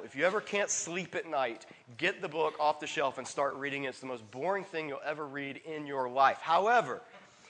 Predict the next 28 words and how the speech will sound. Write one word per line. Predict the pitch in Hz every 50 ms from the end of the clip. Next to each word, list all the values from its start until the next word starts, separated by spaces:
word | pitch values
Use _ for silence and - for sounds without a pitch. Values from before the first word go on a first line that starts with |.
| - -
it's | 151 147 -
a | 151
syntax | - - 214 220 214 180 190 170 143 127 -
book. | - 135 185 170 -
He | - 160 165
goes | 143 170 180 180 170
through | - 180 170
and | 160
analyzes | 160 160 175 165 156 156 151 143 147 123 - -
every | 165 185 165 202 -
figure | 160 - - 196 185 160 185 190
of | 170
speech | - - - 175 170 175 - -
in | 147 156
the | 135 135
entire | 127 120 - - 165 196 196
Bible | 175 147 156 151 151 147 147 151
in | 143 139
its | 131 127 113
Greek | 117 139 180 196 208 196 - 135
and | 143 156 190
its | 202 -
Hebrew | - 196 202 185 180 190 185
context | - 175 160 156 147 139 156 156 151 143 - - - - - - -
and | 135 127
gives | 147 147 135
its | 139 151 -
Latin | 120 120 123 143 156 170 180 185 180 175